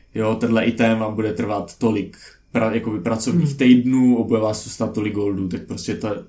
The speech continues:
Speaker 1: tahle, tahle feature jakoby upravuje tady ty částky, že jste prostě efektivnější, lepší.
Speaker 2: Mhm.
Speaker 1: Jo, tak. Jedenáctý level, spell storing item. Ehm, můžete do itemu uložit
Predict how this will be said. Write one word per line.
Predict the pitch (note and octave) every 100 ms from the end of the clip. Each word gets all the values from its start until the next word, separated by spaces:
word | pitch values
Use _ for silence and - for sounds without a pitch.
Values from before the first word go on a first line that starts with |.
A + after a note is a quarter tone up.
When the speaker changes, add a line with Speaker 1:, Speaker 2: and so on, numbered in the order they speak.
| _ _ _ _ -
Speaker 1:
tahle, | A#2 G#2+ F#2 -
tahle | A2 G#2+ G#2+
feature | - - G#2+ B2 G#2+
jakoby | - - -
upravuje | - A2 G2 G#2 F#2+
tady | F#2+ F#2
ty | G2 F#2+ - - - _
částky, | - A#2 A2 - G2
že | F2+
jste | A2
prostě | F#2 - G2+
efektivnější, | - - - G2 G2 G2 - F#2+
lepší. | F2+ F2 - F#2 - _ - _ _ _ _ _ _ _ _ _ _ _ _ G3
Speaker 2:
Mhm. | E3+ F#3+ - -
Speaker 1:
Jo, | B3 - - _
tak. | - - - _ _ _
Jedenáctý | C#3+ F3 D#3+ D#3 D#3
level, | D3+ D3 D3+ D3 C#3+ - _ _ _ _ -
spell | - - E3+ C#3
storing | - C#3 B2 A2+
item. | A2 G#2+ F#2+ F#2 F2+ _ _ -
Ehm, | A2+ A2 A2 A2 A2+
můžete | B2 A#2+ B2 C3
do | B2+ B2+
itemu | B2 A#2+ A#2+ A#2
uložit | A#2+ A#2 A#2 A#2 A2+ -